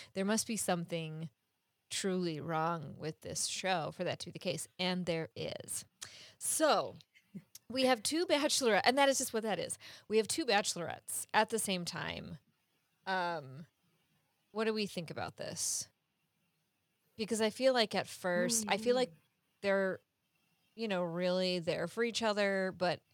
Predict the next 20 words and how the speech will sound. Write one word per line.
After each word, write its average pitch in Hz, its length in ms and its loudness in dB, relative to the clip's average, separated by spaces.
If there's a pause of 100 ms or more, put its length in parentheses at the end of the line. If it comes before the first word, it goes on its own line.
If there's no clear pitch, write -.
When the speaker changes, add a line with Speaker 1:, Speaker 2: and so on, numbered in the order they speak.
(120)
Speaker 1:
it 196 140 0
has, 196 420 -2
I 185 100 -2
feel 214 320 -2
like 214 160 0
it's 202 140 -8
gone 180 360 0 (840)
a 202 80 -2
gross 190 500 0
way. 170 200 -2
Like, 190 240 -2
is 254 140 4
it 269 120 6
empowering 269 680 2
or 254 80 2
is 202 180 0
it 196 80 0
exploitation? 175 760 -4
I 170 100 -4
just, 160 180 -8